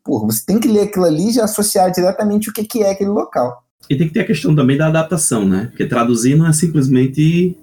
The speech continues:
Speaker 2: fazer a translação literal da palavra, né? Eu vou dar um exemplo, que é uma, uma das regiões, uma cidade muito,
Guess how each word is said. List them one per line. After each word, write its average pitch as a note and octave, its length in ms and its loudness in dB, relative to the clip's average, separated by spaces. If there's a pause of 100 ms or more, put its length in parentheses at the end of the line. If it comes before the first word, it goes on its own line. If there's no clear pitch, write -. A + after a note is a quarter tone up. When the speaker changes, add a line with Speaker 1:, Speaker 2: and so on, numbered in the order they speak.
(260)
Speaker 2:
fazer - 260 0
a A2+ 100 -2
translação B2 560 2
literal C3 300 2
da C3 80 0
palavra, G#2 500 0
né? G2+ 120 2
Eu B2 60 2
vou B2+ 80 0
dar A#2 80 2
um A#2+ 80 2
exemplo, A#2+ 440 0
que C#3+ 100 -2
é G#2 40 2
uma, G2 420 0 (300)
uma G2+ 160 0
das G2+ 180 2
regiões, G#2+ 400 2
uma G2 100 0
cidade G2 360 0
muito, A2 420 0